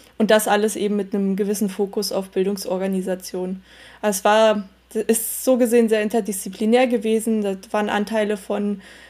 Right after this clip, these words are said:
Sozialwissenschaft, Kulturwissenschaft drin, Psychologie war natürlich auch ein Thema, Qualitätsmanagement. Es war sehr umfangreich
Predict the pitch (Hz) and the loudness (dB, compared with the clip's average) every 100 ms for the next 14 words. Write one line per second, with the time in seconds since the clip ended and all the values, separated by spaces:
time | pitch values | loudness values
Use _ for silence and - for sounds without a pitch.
0 | _ - 226 190 214 214 220 214 190 214 | _ -8 -6 0 2 2 0 -4 -4 -2
1 | 208 - - - 214 208 202 202 208 - | -2 -4 -16 -10 -8 -6 -6 -6 -6 -4
2 | 196 190 - 202 202 196 185 - 202 220 | -6 -8 -6 -4 -4 -6 -10 -8 -4 -2
3 | 202 196 208 202 202 196 190 247 185 202 | -2 -4 -6 -4 -4 -4 -4 -4 -4 -2
4 | 208 208 214 208 202 - 202 196 214 208 | -4 -4 -4 -4 -6 -6 -8 -6 -6 -8
5 | - 208 202 190 208 202 190 - 202 196 | -6 -6 -6 -8 -6 -6 -8 -2 0 2
6 | 196 190 202 202 190 196 202 | 0 -2 -4 -6 -4 -4 -4